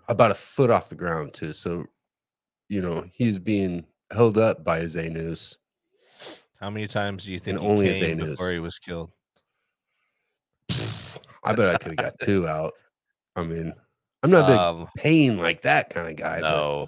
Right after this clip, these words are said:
Speaker 2: fuck no. I mean,
Speaker 1: but yeah,
Speaker 2: God
Speaker 1: just
Speaker 2: damn. I c-, could
Speaker 1: suspend
Speaker 2: you
Speaker 1: one of these
Speaker 2: imagine? I mean, you
Speaker 1: motherfuckers like a
Speaker 2: literally, it's
Speaker 1: piñata.
Speaker 2: in
Speaker 1: Oh,
Speaker 2: your
Speaker 1: to one of these
Speaker 2: guts.
Speaker 1: guys, it'd be fine.
Speaker 2: Ugh.
Speaker 1: They'd be fine. They like that.
Speaker 2: Fuck, man.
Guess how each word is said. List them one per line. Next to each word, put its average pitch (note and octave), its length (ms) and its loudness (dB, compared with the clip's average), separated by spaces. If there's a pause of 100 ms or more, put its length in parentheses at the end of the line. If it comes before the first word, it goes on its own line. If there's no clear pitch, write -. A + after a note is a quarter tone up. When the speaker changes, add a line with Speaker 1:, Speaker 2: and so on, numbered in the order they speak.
Speaker 2:
fuck D2+ 160 -4 (140)
no. C#2+ 340 -10 (240)
I C#2+ 120 -8
mean, D#2 320 -10 (720)
Speaker 1:
but A2 120 2
yeah, C3 260 4
Speaker 2:
God G2+ 80 -2
Speaker 1:
just A2+ 160 0
Speaker 2:
damn. F#2+ 320 0 (240)
I B2 100 0
c-, G#2 200 -4
could - 20 -10
Speaker 1:
suspend C3+ 220 4
Speaker 2:
you D3+ 60 8
Speaker 1:
one C#3 140 8
of C3 60 4
these A2 220 6
Speaker 2:
imagine? B2+ 120 4
I A#2+ 60 6
mean, A#2 140 2
you - 0 -
Speaker 1:
motherfuckers B2+ 320 2
like A#2+ 140 4
a C3 40 2
Speaker 2:
literally, A#2+ 440 2
it's - 0 -
Speaker 1:
piñata. F#2+ 480 2 (260)
Speaker 2:
in A2 140 2
Speaker 1:
Oh, D#3+ 60 8
Speaker 2:
your A2 120 0
Speaker 1:
to C#3+ 60 2
one C#3+ 120 6
of C#3+ 60 4
these F3+ 160 4
Speaker 2:
guts. G3 100 4
Speaker 1:
guys, F#3 420 4 (320)
it'd G#3 120 -2
be D#2+ 120 -8
fine. D#2 540 -10 (420)
Speaker 2:
Ugh. F#2+ 360 -6
Speaker 1:
They'd F#2 140 -4
be E2+ 100 -6
fine. D#2+ 340 -10
They D#2+ 100 -8
like D#2+ 280 -6
that. A#1+ 260 -8 (1160)
Speaker 2:
Fuck, - 260 -4 (100)
man. C#2 380 -16